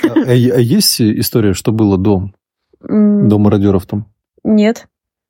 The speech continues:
Speaker 2: Когда туда отправляли Римуса для перевоплощения
Speaker 1: Мгм.
Speaker 2: раз в месяц, э, ну, это, это придумал Дамблдор, э, люди из деревни слышали оттуда какие-то ужасные звуки, вопли и предположили, что там живёт двести или сколько там этих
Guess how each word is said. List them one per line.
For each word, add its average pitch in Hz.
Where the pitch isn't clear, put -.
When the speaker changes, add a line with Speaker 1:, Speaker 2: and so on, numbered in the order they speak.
Speaker 2:
Когда 233
туда 233
отправляли 220
Римуса 214
для 190
перевоплощения 196
Speaker 1:
Мгм. 208
Speaker 2:
раз 202
в -
месяц, -
э, 185
ну, 208
это, 185
это 175
придумал 185
Дамблдор, 170
э, 190
люди 208
из 190
деревни 233
слышали 226
оттуда 190
какие-то 185
ужасные 185
звуки, 262
вопли 220
и 254
предположили, 220
что 202
там 196
живёт 180
двести 226
или 180
сколько 185
там 165
этих -